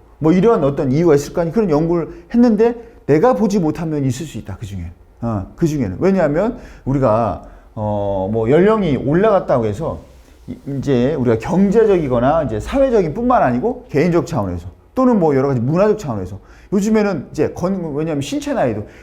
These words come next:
예전에 선생님이 봤을 때 오십 대와 지금의 오십 대는 다르단 말이에요. 예전에 사십 대와 지금에 보는 사십 대는 다르다고. 예전에 선생님 어렸을 때 사십 대는 완전히 진짜 그냥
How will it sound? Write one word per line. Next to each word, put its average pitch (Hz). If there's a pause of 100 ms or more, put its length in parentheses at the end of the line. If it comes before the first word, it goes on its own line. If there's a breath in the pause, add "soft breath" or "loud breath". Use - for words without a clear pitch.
(120 loud breath)
예전에 233
선생님이 240
봤을 175
때 190
오십 143
대와 107 (280 loud breath)
지금의 226
오십 170
대는 170
다르단 156
말이에요. 82 (320 loud breath)
예전에 226
사십 -
대와 214 (240 loud breath)
지금에 226
보는 180
사십 165
대는 262 (160 loud breath)
다르다고. 113
예전에 214
선생님 233
어렸을 165
때 190
사십 170
대는 180
완전히 185
진짜 135
그냥 160